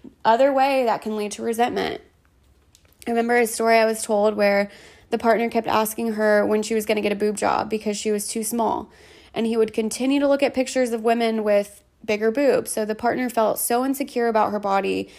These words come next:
and was completely ashamed to be naked in front of him. Years later, that individual reported to me that they are with someone now who praises their body and loves her size.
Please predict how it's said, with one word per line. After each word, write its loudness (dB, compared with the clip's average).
and -2
was -4
completely -2
ashamed -2
to -8
be -2
naked -2
in -6
front -4
of -6
him. -10
Years 0
later, 2
that 0
individual 0
reported -2
to -6
me -2
that -6
they 0
are 0
with 0
someone 0
now 2
who -4
praises 2
their -2
body -2
and -4
loves 2
her -4
size. -4